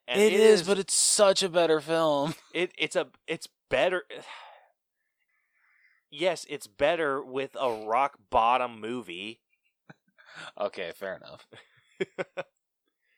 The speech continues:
Speaker 1: Not quite rock bottom, like, yeah. But yeah, puts it above, uh, Zack Snyder's Justice League, which, what I said, seventy point one five.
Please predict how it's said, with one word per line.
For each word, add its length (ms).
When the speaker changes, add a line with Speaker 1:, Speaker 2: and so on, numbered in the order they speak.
Speaker 1:
Not 180
quite 340
rock 320
bottom, 360
like, 220
yeah. 220
But 120
yeah, 180
puts 240
it 80
above, 640
uh, 340
Zack 220
Snyder's 360
Justice 400
League, 240
which, 260
what 180
I 60
said, 260
seventy 480
point 360
one 200
five. 460